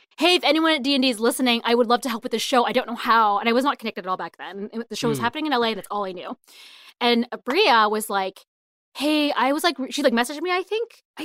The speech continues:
Speaker 1: I th-, and, and, you know, Abria, come yell at me if I'm wrong, and I know you will. Uh, <laughs> but, like,
Speaker 2: <laughs>
Speaker 1: I think, I think they messaged, she messaged me first and was like,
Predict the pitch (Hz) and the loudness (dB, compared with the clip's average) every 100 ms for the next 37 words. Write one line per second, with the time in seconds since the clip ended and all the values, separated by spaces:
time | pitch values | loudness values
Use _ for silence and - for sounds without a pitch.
0 | 302 302 294 - 277 294 262 202 262 233 | -6 -6 -6 -8 -6 0 0 -2 -4 -2
1 | 196 208 269 254 269 254 233 220 208 190 | -2 -2 0 0 0 0 0 -2 -4 -6
2 | 185 175 175 196 202 196 180 175 180 202 | -6 -8 -8 -8 -6 -4 -4 -6 -4 -2
3 | 190 185 220 - 311 349 330 - 277 160 | -2 -2 0 4 4 4 2 4 4 4
4 | 240 277 302 269 151 156 151 - - - | 4 6 8 8 6 2 -2 -4 -2 2
5 | 349 - 262 339 392 339 285 269 233 - | 2 4 0 2 2 2 0 -2 -6 -6
6 | - 294 302 262 240 220 208 - 220 214 | -2 -2 -2 -4 -2 -2 -4 -4 -8 -4
7 | 214 | -6